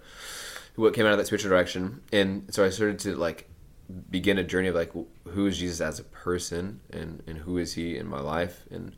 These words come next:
what does it mean to have a relationship with him? What does that look like in my life? And I feel like the same kind of, that same kind of journey has been with, like, same thing with Mary, like, over the past few months. Like, it's been kind of stagnant, but I've known, I gotten to that same point where I'm like, "Man, I feel like Mary for me is, like, a,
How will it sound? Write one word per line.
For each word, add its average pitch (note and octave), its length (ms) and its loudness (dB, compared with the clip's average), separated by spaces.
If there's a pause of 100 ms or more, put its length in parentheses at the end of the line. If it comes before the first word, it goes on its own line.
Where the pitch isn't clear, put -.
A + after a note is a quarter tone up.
(520)
what F#2 100 2
does F2+ 80 -2
it F2 40 -4
mean E2+ 100 -2
to D#2+ 60 -6
have E2 140 -6
a E2+ 40 0
relationship D#2+ 680 -4
with E2+ 220 -4
him? E2+ 100 -8
What E2+ 80 -6
does E2+ 80 -6
that D#2 160 -6
look E2+ 200 -4
like E2+ 240 -6
in F2+ 60 -10
my - 100 -10
life? F#2 400 -10 (180)
And E2+ 540 0 (120)
I F2+ 80 -10
feel A#2+ 300 2
like F2+ 200 6
the F2 60 -10
same F2+ 480 -2
kind E2 240 -4
of, E2 160 -4 (540)
that F2+ 180 -2
same G2 120 -4
kind G#2+ 120 -2
of E2+ 100 -2
journey E2+ 200 0
has E2 100 -6
been E2 200 -6
with, - 240 -8 (140)
like, F2 160 -10
same E2+ 160 -2
thing F2 100 -2
with D#2+ 120 -4
Mary, E2 300 -2
like, E2 100 -4
over D2+ 80 -8
the D#2+ 80 -6
past - 300 -8
few F2 80 -8
months. E2 340 -6
Like, F2 140 -4
it's F2 160 -6
been G2+ 120 0
kind F#2 160 -2
of D#2 120 -6
stagnant, E2 440 0 (540)
but G2 100 8
I've G2 80 6
known, G2+ 220 8
I F2 100 4
gotten G#2+ 200 8
to F#2 60 4
that E2 140 4
same F2 200 0
point E2+ 300 0
where C#2+ 80 -4
I'm D#2+ 60 -10
like, - 200 -12
"Man, - 160 -6
I F#2 40 -6
feel G2+ 160 0
like E2+ 100 0
Mary F2+ 320 2
for - 140 -10
me F2+ 140 0
is, F2 100 -2
like, D#2 160 -4
a, D2+ 240 -4